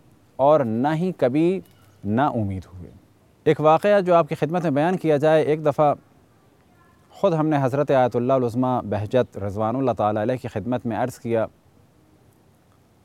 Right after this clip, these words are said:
اور انہی کے گھر میں ایک دفعہ ان کے فرزند کے ساتھ، ساتھ جب گئے تو ان سے کہا کہ بعض دفعہ دعائیں قبول نہیں ہوتی، ایک عجیب سی کیفیت ہو جاتی ہے، دل تنگ سا ہو جاتا ہے۔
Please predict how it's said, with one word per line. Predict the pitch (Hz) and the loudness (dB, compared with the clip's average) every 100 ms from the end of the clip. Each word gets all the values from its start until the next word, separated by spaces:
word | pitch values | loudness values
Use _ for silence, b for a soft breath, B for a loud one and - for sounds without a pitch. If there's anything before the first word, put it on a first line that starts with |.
| _ _ _ _ _ _ 110 | _ _ _ _ _ _ -4
اور | 113 | -2
انہی | 139 156 | -2 -2
کے | 123 | -4
گھر | 123 147 | 0 0
میں | 147 139 120 - _ _ - | 0 -2 -4 -14 _ _ -8
ایک | 107 | -4
دفعہ | 107 113 | -4 -4
ان | 107 | -6
کے | 104 | -4
فرزند | 104 104 135 | -4 -2 -4
کے | 120 | -4
ساتھ، | 107 127 113 - _ _ _ _ _ _ _ | 0 0 -2 -10 _ _ _ _ _ _ _
ساتھ | 113 123 107 | -2 -2 0
جب | 107 95 | -4 -2
گئے | 107 127 123 - _ _ _ _ _ _ | 0 2 0 -4 _ _ _ _ _ _
تو | 127 | -10
ان | 127 | -8
سے | 156 | -6
کہا | 135 127 151 | -4 -2 -4
کہ | 139 139 | -2 -2
بعض | 113 143 143 | 0 0 0
دفعہ | 139 139 | -2 -2
دعائیں | 120 127 143 | -2 -2 -2
قبول | 131 131 156 | -4 -4 -2
نہیں | 135 156 | -2 -2
ہوتی، | 135 123 127 117 - _ _ _ _ _ _ _ _ - | -2 -4 -4 -6 -8 _ _ _ _ _ _ _ _ -6
ایک | 113 | -2
عجیب | 110 123 147 | -2 -2 -4
سی | - | -6
کیفیت | 113 107 101 147 - | -4 -4 -2 -4 -4
ہو | 113 | -2
جاتی | 117 110 117 | 0 0 -2
ہے، | 110 | -2
دل | 90 127 | -2 -4
تنگ | 107 135 | -2 -4
سا | 127 120 | -4 -4
ہو | 110 | -2
جاتا | 104 104 98 117 | 0 -2 0 -2
ہے۔ | 104 | -2